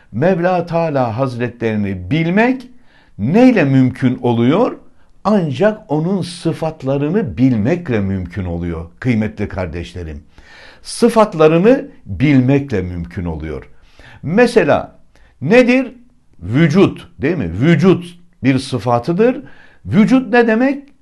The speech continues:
Allahu Teala Hazretlerinin Celle Celaluhu varlığı. Allah vardır yani. Kur'an Azimüşşan'ında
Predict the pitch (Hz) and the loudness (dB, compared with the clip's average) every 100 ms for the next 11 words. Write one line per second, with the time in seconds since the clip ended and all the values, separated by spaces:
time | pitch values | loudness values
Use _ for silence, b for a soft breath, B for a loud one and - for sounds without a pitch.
0 | _ - 185 202 202 190 190 196 175 151 | _ -4 0 2 2 0 0 0 0 0
1 | 160 143 156 - 147 143 160 196 131 175 | -2 -2 -6 -2 0 0 -2 -4 -2 -2
2 | 165 139 135 135 127 127 120 120 196 247 | 0 -2 0 0 2 0 0 0 0 0
3 | B B B 90 117 151 147 143 151 101 | B B B -6 -2 2 2 4 4 2
4 | B B B 165 180 202 208 165 147 180 | B B B 0 2 4 2 0 0 2
5 | 156 110 95 92 87 80 71 - b b | 2 0 -2 -2 -4 -6 -10 -18 b b
6 | b b b b b b _ - - - | b b b b b b _ -20 -20 0
7 | 180 190 160 202 - 190 185 196 185 175 | 0 2 2 0 0 -2 -2 -2 -2 -2
8 | 175 170 170 170 165 185 175 - - | 0 0 0 0 2 4 2 -2 -14